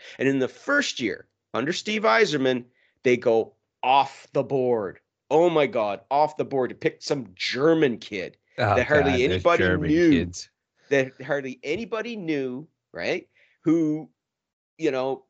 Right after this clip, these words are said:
Speaker 1: s-, most people thought, "Well, we had him going somewhere in the second round." <laughs> You know,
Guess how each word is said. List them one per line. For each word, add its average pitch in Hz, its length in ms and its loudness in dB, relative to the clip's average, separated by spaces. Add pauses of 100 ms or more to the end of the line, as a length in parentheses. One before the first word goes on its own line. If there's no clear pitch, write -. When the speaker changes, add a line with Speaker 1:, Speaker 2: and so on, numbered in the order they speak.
Speaker 1:
s-, - 120 -20
most 196 260 2
people 175 280 -6
thought, 151 280 2
"Well, 151 220 2
we 226 180 -2
had 156 220 2
him 120 100 -6
going 123 380 -2
somewhere 131 400 -2
in 110 80 -6
the 101 60 -8
second 123 360 -4
round." 139 540 -2 (180)
<laughs> - 0 -
You 139 160 2 (280)
know, 127 200 -2